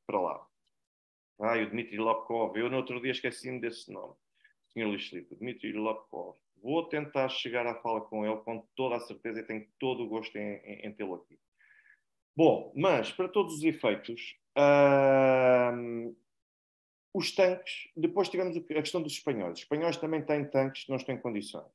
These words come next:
E os polacos também estavam tão motivados em fornecer tanques que agora os próprios polacos já tiveram de adiar o fornecimento de tanques porque os, os tanques que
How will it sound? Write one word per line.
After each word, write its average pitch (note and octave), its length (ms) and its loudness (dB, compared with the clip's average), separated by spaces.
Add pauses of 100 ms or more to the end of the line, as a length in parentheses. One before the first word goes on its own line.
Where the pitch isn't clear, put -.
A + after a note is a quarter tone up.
(140)
E D3 100 -2
os F#3+ 100 -4
polacos - 500 2
também A2 420 0
estavam G2 340 -6
tão G#3+ 160 2
motivados C3+ 540 2
em A2 80 -2
fornecer G#2+ 480 -6
tanques A2+ 360 -4 (160)
que C#3+ 100 -2
agora A2 520 2 (220)
os A#2 540 -2
próprios B2+ 400 -4
polacos B2 440 0
já B2 100 0
tiveram A#2+ 440 -4
de B2+ 180 -2
adiar A#2+ 480 0
o G#2 60 -2
fornecimento G2+ 680 -8
de - 80 -20
tanques - 480 -4 (560)
porque D3 580 4
os, C3+ 380 -2
os C3 260 -4
tanques B2+ 300 -4
que - 100 -20